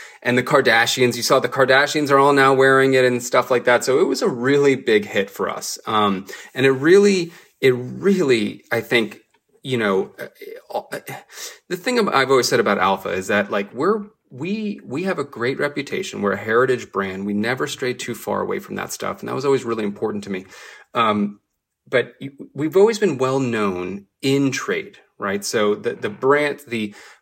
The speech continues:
brands themselves or stores or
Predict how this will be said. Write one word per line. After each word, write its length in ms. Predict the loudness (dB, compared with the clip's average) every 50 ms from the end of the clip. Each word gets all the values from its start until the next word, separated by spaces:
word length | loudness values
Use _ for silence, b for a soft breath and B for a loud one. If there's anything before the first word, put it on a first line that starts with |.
| B _
brands 560 | -4 0 2 2 2 4 2 2 0 -2 -4
themselves 760 | -4 -4 -4 -2 -2 -2 -2 0 2 2 4 2 2 0 -2 -6
or 200 | -4 -4 -4 -4
stores 920 | -4 -6 -6 -4 -2 -2 0 0 2 2 2 2 2 0 0 -2 -6 -10
or 440 | -12 -8 -4 -2 0 2 2 0 -2